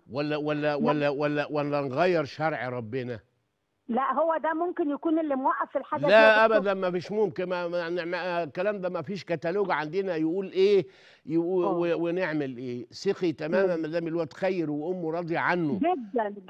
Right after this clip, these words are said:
Speaker 1: و-،
Speaker 2: جدًا،
Speaker 1: وكويس إن شاء
Speaker 2: جدًا.
Speaker 1: الله ربنا مدخر له الخير ويعمل كوافير رجالي جنب الحريمي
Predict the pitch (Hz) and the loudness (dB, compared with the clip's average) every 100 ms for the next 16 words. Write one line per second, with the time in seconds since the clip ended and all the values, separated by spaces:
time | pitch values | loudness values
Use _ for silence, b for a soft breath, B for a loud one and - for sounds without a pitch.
0 | 311 170 170 165 170 143 202 220 - 285 | 2 4 4 4 4 2 2 2 2 2
1 | 202 180 170 180 185 165 160 180 170 151 | 2 2 0 0 0 0 -4 -6 -6 -6
2 | 143 - 180 156 151 139 - 180 208 214 | -10 -8 -8 -6 -6 -8 -6 0 2 2
3 | 190 160 175 156 151 123 147 135 180 160 | 0 -2 -4 -4 -8 -8 -10 -8 -6 -6
4 | 127 139 123 151 170 190 196 185 202 214 | -6 -8 -4 -2 2 2 0 -2 -4 -2
5 | 220 226 233 247 277 311 b b 107 156 | -2 0 0 2 0 -4 b b -4 -2
6 | 165 143 202 233 160 - 160 151 165 208 | 0 0 0 0 -6 -8 -4 -2 -2 -4
7 | 220 214 208 190 214 233 240 247 254 262 | -2 -2 -2 0 2 2 4 6 8 8
8 | 277 | 8